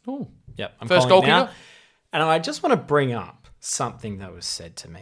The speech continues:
Speaker 2: last night by our
Speaker 1: Is this a segue?
Speaker 2: No, by our, this is still on the Norm, by our
Speaker 1: Okay.
Speaker 2: old friend, uh, Liam McPherson.
Speaker 1: Oh,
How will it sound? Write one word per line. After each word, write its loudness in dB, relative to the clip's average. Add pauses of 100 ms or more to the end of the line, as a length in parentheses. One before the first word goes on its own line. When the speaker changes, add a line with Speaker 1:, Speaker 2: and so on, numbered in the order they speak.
Speaker 2:
last -18
night -18
by -14 (220)
our -4
Speaker 1:
Is 2
this 2
a -2 (220)
segue? 0 (240)
Speaker 2:
No, 6 (180)
by 12
our, 10
this -4
is -4
still 4
on 2
the 0
Norm, -2
by 8
our 6
Speaker 1:
Okay. -4
Speaker 2:
old 4
friend, -8 (160)
uh, -14
Liam -12
McPherson. -6 (100)
Speaker 1:
Oh, -6